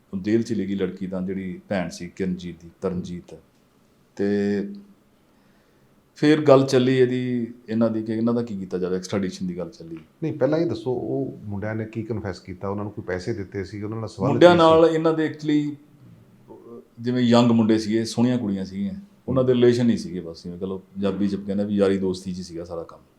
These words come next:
Speaker 2: ਅੱਛਾ।
Speaker 1: ਉਹਨਾਂ ਨਾਲ ਕਿਉਂਕਿ ਇਹ ਘਰੇ ਕਹਿ ਕੇ ਆਈਆਂ ਕਿ ਦਰਬਾਰ ਸਾਹਿਬ ਚੱਲੀਆਂ ਅਸੀਂ।
Speaker 2: ਅੱਛਾ।
Speaker 1: ਉਸ ਦਿਨ ਸੰਗਰੂਰ ਇਹ ਇੱਕ ਹੋਟਲ ਦੇ ਵਿੱਚ ਵੀ ਰਹੀਆਂ ਆਪਦੇ
Speaker 2: ਅੱਛਾ।
Speaker 1: ਉਹਨਾਂ ਮੁੰਡਿਆਂ ਨਾਲ ਹੀ ਰਹੀਆਂ ਦੋਨੇ ਭੈਣਾਂ।
Speaker 2: ਹੂੰ।
Speaker 1: ਤੇ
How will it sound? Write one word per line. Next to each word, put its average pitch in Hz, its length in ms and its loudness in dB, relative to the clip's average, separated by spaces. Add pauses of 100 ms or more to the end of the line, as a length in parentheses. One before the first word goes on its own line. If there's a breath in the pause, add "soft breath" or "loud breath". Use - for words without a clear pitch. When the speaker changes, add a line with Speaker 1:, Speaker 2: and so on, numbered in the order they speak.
(420)
Speaker 2:
ਅੱਛਾ। - 260 -20 (360)
Speaker 1:
ਉਹਨਾਂ 120 180 4
ਨਾਲ 123 140 4
ਕਿਉਂਕਿ 120 240 0
ਇਹ 117 360 0 (440 loud breath)
ਘਰੇ 104 160 4
ਕਹਿ 110 160 2
ਕੇ 117 80 0
ਆਈਆਂ 107 220 0
ਕਿ 107 100 -6
ਦਰਬਾਰ 95 340 4
ਸਾਹਿਬ 98 220 -4
ਚੱਲੀਆਂ 90 340 -4
ਅਸੀਂ। 90 180 -12
Speaker 2:
ਅੱਛਾ। - 580 -20
Speaker 1:
ਉਸ 104 120 -2
ਦਿਨ 110 120 2
ਸੰਗਰੂਰ 110 680 2
ਇਹ 110 200 -4
ਇੱਕ - 140 -12
ਹੋਟਲ 98 320 -2
ਦੇ 101 80 0
ਵਿੱਚ 98 180 -6
ਵੀ 104 60 -2
ਰਹੀਆਂ 95 360 -6 (480)
ਆਪਦੇ 90 260 -6
Speaker 2:
ਅੱਛਾ। 90 100 -4
Speaker 1:
ਉਹਨਾਂ 98 200 -4
ਮੁੰਡਿਆਂ 95 280 2
ਨਾਲ 92 180 0
ਹੀ 90 40 -2
ਰਹੀਆਂ 92 300 -8 (200)
ਦੋਨੇ 87 260 -8
ਭੈਣਾਂ। 87 260 -14
Speaker 2:
ਹੂੰ। - 460 -20 (1120 loud breath)
Speaker 1:
ਤੇ 107 560 4